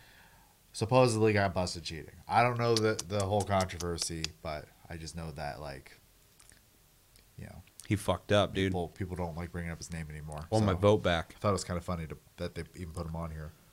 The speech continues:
Speaker 2: I don't vote for fucking cheaters, dude.
Speaker 1: Um, yeah, I am gonna go with,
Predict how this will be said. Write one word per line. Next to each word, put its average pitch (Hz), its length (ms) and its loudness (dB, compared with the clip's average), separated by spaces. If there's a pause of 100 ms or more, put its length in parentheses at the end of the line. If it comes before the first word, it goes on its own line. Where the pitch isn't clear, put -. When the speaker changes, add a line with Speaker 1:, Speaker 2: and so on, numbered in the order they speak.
Speaker 2:
I 92 40 -8
don't 90 100 -4
vote 85 160 -6
for - 100 -20
fucking - 360 -8
cheaters, 90 440 -4
dude. 107 240 -4 (200)
Speaker 1:
Um, 127 300 8 (960)
yeah, 127 540 2 (200)
I 240 880 -6
am 214 100 -6
gonna 196 240 -6 (100)
go 143 240 0
with, 127 1200 -4